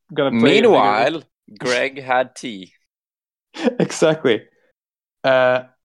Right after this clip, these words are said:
Speaker 1: then there's actually one, uh, box which I couldn't even read, and I couldn't find any information <laughs> on it because I printed,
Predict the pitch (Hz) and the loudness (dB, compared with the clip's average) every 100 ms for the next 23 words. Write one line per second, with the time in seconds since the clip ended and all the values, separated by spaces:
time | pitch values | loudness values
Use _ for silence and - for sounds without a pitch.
0 | _ 131 160 190 185 165 151 151 151 135 | _ -2 0 2 0 0 -2 -2 -4 -4
1 | - 139 139 143 156 151 151 135 123 127 | -6 -4 0 2 0 0 -2 -2 -2 -4
2 | 123 _ 135 135 143 - 135 127 117 - | -10 _ -4 -2 -2 -10 -8 -2 -2 -4
3 | _ - 143 139 131 120 107 104 110 156 | _ -4 -4 -2 -6 -4 -4 -2 -2 -4
4 | _ _ _ _ 139 135 151 147 139 135 | _ _ _ _ -2 0 0 2 2 2
5 | 131 135 - 135 127 - 196 170 - 277 | 2 0 -4 -4 -2 2 2 2 -2 -4
6 | 240 - _ _ - 277 285 247 - 143 | -4 -8 _ _ -14 -14 -14 -18 -6 -2
7 | 156 151 - 190 190 175 135 | 0 0 0 2 4 2 0